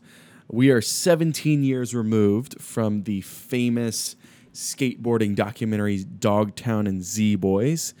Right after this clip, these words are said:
Stacy Peralta's award-winning cult classic. Um, but this year at bam Cinema Fest, we have a new front runner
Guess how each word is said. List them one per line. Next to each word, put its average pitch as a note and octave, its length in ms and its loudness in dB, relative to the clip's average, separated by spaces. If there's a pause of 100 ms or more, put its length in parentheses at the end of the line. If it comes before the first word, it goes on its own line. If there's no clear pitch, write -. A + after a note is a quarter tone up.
(240)
Stacy - 460 -2
Peralta's G2+ 600 -4
award-winning G2 680 -4
cult - 360 -8
classic. G2+ 840 -6 (600)
Um, A#2 600 2
but C3+ 280 0
this G3+ 200 0
year A#3+ 100 0
at F3+ 80 -4
bam G3+ 260 4
Cinema F#3+ 280 -2
Fest, F#3+ 240 -4
we F#3+ 80 0
have F3+ 140 0
a F#3 80 0
new D#3 680 0 (580)
front - 480 -2
runner G#2+ 640 -2